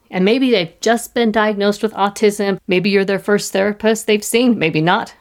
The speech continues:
but chances are they aren't going to be great at interacting with you. And that used to be a source of great frustration for me, but not anymore. Before I go any further, I want to make it clear that while I believe this podcast has real substantial value for S L Ps,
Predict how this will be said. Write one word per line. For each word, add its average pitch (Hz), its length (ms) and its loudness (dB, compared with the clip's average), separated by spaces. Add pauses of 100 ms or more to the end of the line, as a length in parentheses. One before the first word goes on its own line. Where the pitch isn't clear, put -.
(100)
but - 120 -20
chances 226 400 -2
are 180 320 2
they 160 220 0
aren't 214 280 0
going 208 180 2
to - 80 -6
be 160 120 -2
great 156 300 -2
at - 100 -10
interacting 156 520 -6
with 135 180 -10
you. - 260 -4 (240)
And 190 120 0
that 262 160 0
used 262 180 0
to 247 60 0
be 202 120 0
a 180 60 2
source 185 380 -2
of 147 120 -8
great 165 220 -2
frustration 175 560 -8
for 160 160 -6
me, 139 140 -4
but - 180 -6
not 165 260 -2
anymore. 175 540 0 (480)
Before 294 300 -2
I 240 80 0
go 185 160 -2
any 233 220 2
further, 180 560 0
I 175 80 -4
want 185 180 0
to 220 60 0
make 220 160 2
it 240 100 -6
clear 208 320 4
that 185 160 0
while 196 240 2
I 190 140 0
believe 214 480 0
this 269 180 -2
podcast 220 640 -6
has 165 220 -4
real 233 320 4
substantial 202 720 -4
value 180 360 0
for - 140 -6
S 170 200 -4
L 185 80 -2
Ps, 190 420 -8